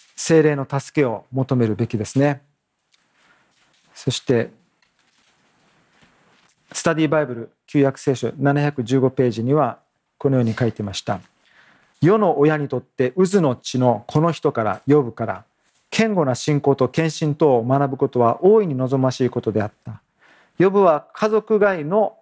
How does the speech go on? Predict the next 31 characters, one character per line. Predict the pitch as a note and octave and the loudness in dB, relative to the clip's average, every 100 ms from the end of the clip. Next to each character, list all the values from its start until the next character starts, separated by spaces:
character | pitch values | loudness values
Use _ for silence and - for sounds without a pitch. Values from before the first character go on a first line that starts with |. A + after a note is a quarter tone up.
| _ | _
人 | - F3+ | -4 0
々 | D#3 D#3 | 0 0
に | C3+ - | -2 0
対 | D3+ D#3 | -2 -2
す | D#3+ | -2
る | C3 | -2
義 | C3 | 0
務 | D#3+ D#3+ | 2 2
を | E3 - | 2 2
怠 | D3+ E3+ E3 D3+ | 0 0 0 -2
る | D3 | -4
こ | - D#3 | -4 -4
と | D3+ | 2
は | E3+ B2+ | 2 0
な | C3 | -4
か | A#2+ | -6
っ | - | -10
た。 | - F#2 - _ _ _ _ _ _ _ _ _ - | -14 -12 -14 _ _ _ _ _ _ _ _ _ -10
彼 | - C3+ | -2 0
は | B2 A2+ - _ _ _ _ _ - | 0 -2 -6 _ _ _ _ _ 0
貧 | C#3+ C#3+ | 2 2
し | C#3+ - | -2 -2
い | C#3+ | -2
人 | - A#2+ | 2 0
を | A2+ | 2
も | C3 | 0
て | C3 D3 | 0 -2
な | C#3+ | -2
し | - | -4
た | |
り、 | A2+ | -10